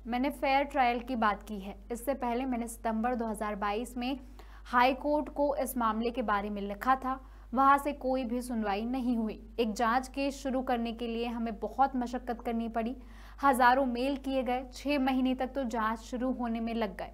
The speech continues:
जो कि पोश एक्ट के मुताबिक तीन महीने में हो जाना चाहिए था। मैंने हाई कोर्ट के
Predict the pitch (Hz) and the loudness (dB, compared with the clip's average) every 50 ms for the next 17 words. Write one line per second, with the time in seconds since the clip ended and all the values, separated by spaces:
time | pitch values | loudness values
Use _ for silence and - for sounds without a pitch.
0 | - - 196 - 247 247 240 233 240 - 240 254 269 262 - - - - - - | -14 -14 -8 -2 0 0 0 -2 -4 -4 -2 -2 -2 -2 -4 -10 -20 -20 -20 -20
1 | - - - 302 311 349 339 349 - - 240 240 233 233 - - 262 254 233 233 | -8 0 4 6 6 6 6 2 0 0 0 0 0 -2 -6 -4 -2 -2 0 0
2 | 226 226 214 208 202 196 240 240 - - 277 277 269 269 254 233 220 202 202 202 | -2 0 0 0 0 0 -2 -4 -4 -4 -2 -2 0 0 0 -2 -2 -2 -2 -4
3 | 214 240 233 - - 311 294 240 233 196 190 180 185 - 196 180 185 190 180 - | -4 -6 -4 0 2 4 4 4 2 0 -2 -4 -8 -8 -8 -8 -8 -8 -10 -12
4 | 190 - - - - 220 220 220 220 220 226 226 214 214 214 - - 262 262 254 | -14 -16 -14 -8 -4 -2 -2 -2 -2 -2 -2 0 0 0 -2 -2 -2 -2 -2 -2
5 | - - 254 247 262 254 - - - | -2 -4 -4 -4 -4 -4 -8 -16 -18